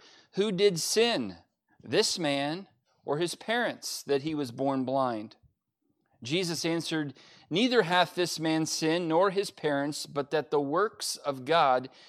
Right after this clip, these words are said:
should be made manifest in him. I must work the works of him that sent me while it is day. The night cometh when no man can work. And as long as I am in the world,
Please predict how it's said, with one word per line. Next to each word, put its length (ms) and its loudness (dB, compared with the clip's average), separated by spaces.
should 260 2
be 120 2
made 220 4
manifest 760 0
in 220 -6
him. 360 -8
I 400 4
must 720 -2
work 380 0
the 100 -2
works 340 2
of 140 -2
him 260 -2
that 120 -8
sent 340 -2
me 280 -6
while 440 6
it 120 0
is 180 -2
day. 500 0
The 120 2
night 280 4
cometh 440 -2
when 260 2
no 420 2
man 400 0
can 280 -6
work. 420 -6
And 100 -6
as 120 -6
long 300 4
as 120 2
I 160 6
am 120 4
in 140 2
the 80 0
world, 520 0